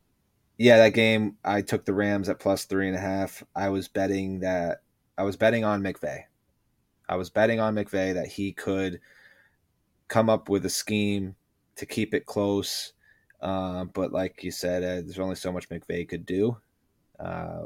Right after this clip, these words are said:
Rypien was just bad, and the Packers didn't do anything crazy. They just had to take advantage of one of the twenty opportunities they got on the offensive side of the ball. Uh, and I'm glad they got Aaron Jones more involved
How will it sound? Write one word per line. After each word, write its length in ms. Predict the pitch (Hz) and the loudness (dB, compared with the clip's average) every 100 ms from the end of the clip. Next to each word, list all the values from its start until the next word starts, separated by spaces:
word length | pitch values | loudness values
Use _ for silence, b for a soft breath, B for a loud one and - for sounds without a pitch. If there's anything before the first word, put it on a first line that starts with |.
| - | -8
Rypien 500 | 92 92 92 90 85 | -6 -4 -6 -6 -6
was 160 | 85 | -8
just 280 | - 85 - | -6 -8 -6
bad, 420 | 87 80 87 98 - _ _ _ _ _ _ - | -6 -4 -4 -6 -8 _ _ _ _ _ _ -12
and 500 | 87 87 87 87 85 | -8 -6 -6 -6 -8
the 60 | |
Packers 460 | - 98 98 98 95 | -2 0 2 0 0
didn't 200 | 98 95 | -2 0
do 120 | 98 | -2
anything 280 | 98 95 92 | -2 -4 -4
crazy. 440 | 98 104 104 127 | 0 0 4 2
They 180 | 104 92 | 2 -2
just 340 | 87 92 - B B B B B B B _ _ _ | -4 -6 -8 B B B B B B B _ _ _
had 260 | - - 107 | -6 0 2
to 60 | 107 | 2
take 200 | 104 101 | 2 2
advantage 440 | 95 107 107 98 | 0 0 0 0
of 340 | 101 92 87 - | 0 0 -6 -6
one 240 | 98 104 | -4 -2
of 160 | 98 92 | -4 -2
the 340 | 92 90 85 _ _ - | -4 -4 -8 _ _ -12
twenty 360 | - 104 101 | -4 -2 -2
opportunities 720 | 98 101 95 98 95 92 90 | -2 -6 -8 -6 -4 -4 -4
they 140 | 92 90 | -4 -6
got 280 | 92 95 95 | -6 -4 -4
on 100 | 90 | -6
the 80 | |
offensive 440 | 90 90 - 85 - | -10 -10 -10 -10 -8
side 180 | 90 87 | -6 -6
of 80 | |
the 60 | 85 | -8
ball. 420 | 87 90 90 87 _ _ _ _ | -4 -4 -4 -8 _ _ _ _
Uh, 500 | - 87 85 80 73 76 76 _ _ - | -14 -10 -8 -8 -10 -12 -18 _ _ -12
and 360 | 90 90 85 82 | -10 -10 -10 -12
I'm 100 | 90 | -4
glad 220 | 95 95 | 0 0
they 120 | 92 | 0
got 240 | 90 90 82 | 0 0 0
Aaron 240 | 90 90 | -2 -6
Jones 300 | 90 87 85 | -6 -8 -8
more 200 | 85 85 | -10 -10
involved 460 | 82 85 87 85 | -8 -8 -6 -8